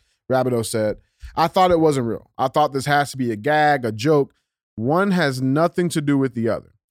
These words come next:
Now, her son and two other boys are being charged by school officials with Title nine violations, uh, with, uh, which, I'm sorry, Title four, um, violations,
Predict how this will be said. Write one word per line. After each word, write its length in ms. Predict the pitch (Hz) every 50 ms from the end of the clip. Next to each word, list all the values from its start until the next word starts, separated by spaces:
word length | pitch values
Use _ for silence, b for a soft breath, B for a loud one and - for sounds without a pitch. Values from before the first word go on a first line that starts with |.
| _ _
Now, 640 | - 110 135 160 196 220 202 139 110 104 107 160 170 _ _ _ _ _ _ _ _ _
her 140 | - 139 127
son 380 | 113 - - 143 135 139 135
and 100 | 131 120
two 180 | - - 180 170
other 140 | 151 135 135
boys 320 | 123 131 135 131 127 117
are 40 | 123
being 240 | 117 127 123 117 113
charged 420 | - 139 127 123 127 127 120 -
by 140 | - 107 107
school 280 | 107 - - 113 107 104
officials 560 | 98 - - 180 175 - - 127 117 110 104
with 160 | 113 107 -
Title 500 | - - - 127 127 139 143 143 143 135 - _ _ _ _
nine 420 | 104 113 117 123 131 135 139 135 123
violations, 840 | 123 123 135 139 131 131 156 160 156 139 - 104 98 101 98 - _ _ _ _ _ _ -
uh, 140 | 107 113 110
with, 200 | 110 117 110 - - - - - -
uh, 220 | - 113 113 113 110
which, 340 | 117 123 120 - - - - _ _ _ _ _ _ _ _ _ -
I'm 100 | 98 113
sorry, 180 | - 113 98
Title 260 | 92 - 123 117 113 101
four, 440 | - - 127 107 95 90 92 92 - _ _ _ _ _ _ _
um, 480 | - 95 101 98 95 90 87 80 69 73 78
violations, 720 | 110 120 117 117 110 117 139 151 139 - 123 113 107 -